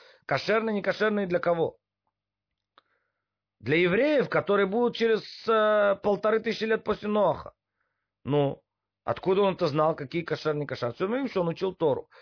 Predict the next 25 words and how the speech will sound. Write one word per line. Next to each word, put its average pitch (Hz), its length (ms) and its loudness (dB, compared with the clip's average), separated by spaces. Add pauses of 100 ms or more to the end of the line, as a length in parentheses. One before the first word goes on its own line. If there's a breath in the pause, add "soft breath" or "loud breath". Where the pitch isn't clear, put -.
(120 loud breath)
Он 151 320 0 (260)
соблюдал 165 540 2
кашрут, 208 460 0
это 180 160 -2
нигде 151 260 -2
не 143 100 -2
сказано. 101 400 -8
Про 160 200 0
Авраама 240 340 2
сказано. 226 480 0 (880 soft breath)
И 139 60 -4
это 156 160 -2
все - 180 -4
вещи 180 240 -2
связаны, 156 580 0
да, 151 200 2
вот 120 160 -4
это 131 200 -6
и, 127 140 -4 (100)
и 156 120 0
распространение, 147 920 -4
которое 139 320 -6
было 127 260 -2
у 123 100 0
Авраама, 113 580 -4